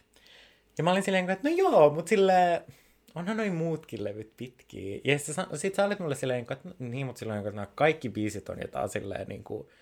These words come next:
viisi viiva seitsemän minuuttia pitkiä. Ja mä olin silleen, "Haa." Ja sit mä kuuntelin sitä uudestaan vielä tänään, ja mä olin silleen, "Oh, I see."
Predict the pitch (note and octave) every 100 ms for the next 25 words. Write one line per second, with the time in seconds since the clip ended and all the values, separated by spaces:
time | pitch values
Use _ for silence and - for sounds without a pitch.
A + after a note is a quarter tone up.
0 | _ _ - G#2+ G2 G2+ F2+ F2 F#2 F2+
1 | A#1 - F#2 G2+ G2+ - - F#2 - -
2 | F#2+ F#2 G2 G2+ G2+ - - D3 A2 _
3 | _ _ _ - - - F3 F#3+ G3 -
4 | G#3+ C4+ A#3+ E3+ E3 D3 - A3 E3 C#3
5 | - G#2 G2+ G2+ G#2+ D3+ C3+ G2 F#2+ -
6 | A2+ A#2 A2+ G#2 G#2+ G2+ F#2+ _ _ -
7 | _ _ _ - A#2 A#2 A#2+ B2 A#2+ A#2
8 | A2 G#2 F#2+ F#2+ _ _ _ _ _ _
9 | - C3 C3+ B2 A2+ - G#2 F#2 - -